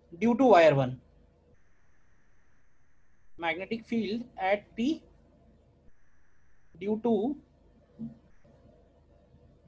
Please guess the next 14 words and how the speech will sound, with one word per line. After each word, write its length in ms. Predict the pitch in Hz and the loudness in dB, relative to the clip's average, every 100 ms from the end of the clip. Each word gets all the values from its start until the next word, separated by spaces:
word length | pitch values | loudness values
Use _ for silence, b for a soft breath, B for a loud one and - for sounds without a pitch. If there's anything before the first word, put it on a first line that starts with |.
| - - | -20 -6
current 340 | 196 190 220 220 | -2 0 0 0
in 220 | 214 311 - - - - - - - - - - - - - - - - - - - - - - | 0 -2 -6 -20 -20 -20 -18 -18 -18 -18 -18 -18 -18 -18 -18 -20 -20 -20 -20 -20 -20 -20 -20 -8
wire 320 | 175 175 190 | 0 2 4
one, 200 | 160 131 123 - - - - - - - - | 4 2 -4 -16 -20 -20 -20 -20 -20 -20 -10
और 120 | 190 | -2
उस 160 | 214 226 | -2 0
magnetic 380 | 208 196 208 233 | -2 -2 -4 -4
field 200 | 226 220 | -4 0
को 80 | |
हम 80 | 220 | 0
बोल 140 | 208 202 | 2 0
देते 180 | 202 233 | 0 0
हैं 200 | 277 226 | -2 -2
बीपी 440 | 208 240 233 226 | -2 -4 -4 -2